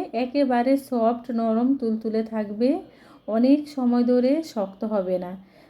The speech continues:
তা আমি চালের গুঁড়া দেওয়ার পরে পাঁচ মিনিটের জন্য চুলা লো হিটে দিয়ে ঢাকনা দিয়ে ঢেকে দিয়েছি।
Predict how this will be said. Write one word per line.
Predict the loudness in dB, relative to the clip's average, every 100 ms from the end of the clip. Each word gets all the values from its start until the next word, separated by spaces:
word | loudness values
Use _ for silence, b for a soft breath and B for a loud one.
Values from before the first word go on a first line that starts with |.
| _
তা | -2
আমি | 2 2
চালের | 2 -2 0
গুঁড়া | 2 2 2
দেওয়ার | 2 2 0
পরে | -2 2 0 0
পাঁচ | -4 -4 -4
মিনিটের | -4 -2 0 0
জন্য | 2 2 2
চুলা | 0 0 0
লো | 2 4 4
হিটে | 2 0 0
দিয়ে | 0 0
ঢাকনা | -2 -2 -4
দিয়ে | -2 -2
ঢেকে | -2 -2 -2
দিয়েছি। | 0 2 2 0